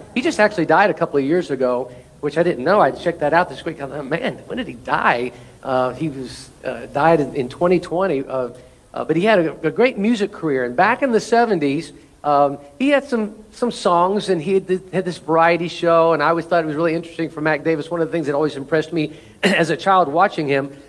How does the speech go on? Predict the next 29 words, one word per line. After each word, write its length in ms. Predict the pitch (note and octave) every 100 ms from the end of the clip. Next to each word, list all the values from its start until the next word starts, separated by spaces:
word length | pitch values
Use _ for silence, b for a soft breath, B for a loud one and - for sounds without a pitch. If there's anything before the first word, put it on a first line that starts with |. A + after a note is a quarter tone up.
| -
<clears throat> 40 |
was 320 | G#3+ F3+ E3+ D#3+
that 160 | D#3+
he 120 | D3
would 120 | G3+ F3
have 180 | F3
someone 320 | - G3 F#3 E3
call 240 | F3+ E3+
out 160 | D#3+ D#3+
from 120 | D3+
the 100 | D#3
audience 380 | E3 D#3 C#3 C#3
a, 100 | C#3+
a 60 |
phrase 460 | C3+ E3 D#3+ E3 D3
or 80 | C#3
a 60 |
word, 460 | B2+ F#3 F#3 D#3+ B B
and 100 | D#3
he 80 | F#3
would 140 | F#3+ E3+
im-, 200 | F3 E3+
immediately 600 | F#3+ G#3 B3 B3 E3+ D#3+
on 100 | D#3+
the 60 |
spot 800 | D#3 - A3+ G3 D#3+ - - - -
do 120 | F#3+
a 40 |
song. 520 | F#3 B3+ C4 A#2+ A2